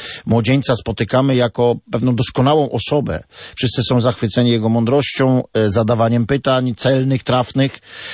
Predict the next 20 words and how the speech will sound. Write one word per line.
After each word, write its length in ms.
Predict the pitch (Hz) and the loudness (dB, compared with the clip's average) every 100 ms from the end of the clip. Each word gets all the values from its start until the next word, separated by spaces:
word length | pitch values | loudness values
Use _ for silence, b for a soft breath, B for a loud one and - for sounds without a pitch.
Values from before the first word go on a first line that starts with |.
| B B - | B B -2
Mm, 260 | 127 131 131 | 2 2 0
on 180 | 151 143 | 0 2
w 40 | |
zasadzie 420 | 127 - 147 139 | 0 0 0 2
już 240 | 135 151 - | 2 2 0
tę 140 | 151 | -2
doskonałość 460 | 135 - 131 135 127 | -2 -2 0 2 0
swoją 240 | 127 123 | -2 -2
pokazuje, 440 | 107 117 107 147 131 | -2 -2 0 0 2
a 20 | |
jednak 280 | 127 135 117 | 0 0 -2
potem 220 | 135 135 | 0 0
odsuwa 400 | 123 - 135 143 | -2 -2 0 0
się 140 | - | 0
i 60 | 127 | 0
na 120 | 123 | 0
bardzo 340 | 110 139 123 | 2 0 0
długi 420 | 120 120 147 123 104 | 0 0 0 -2 -4
czas, 340 | - 131 139 - B B B B | 0 0 0 -4 B B B B
e, 40 | - | -2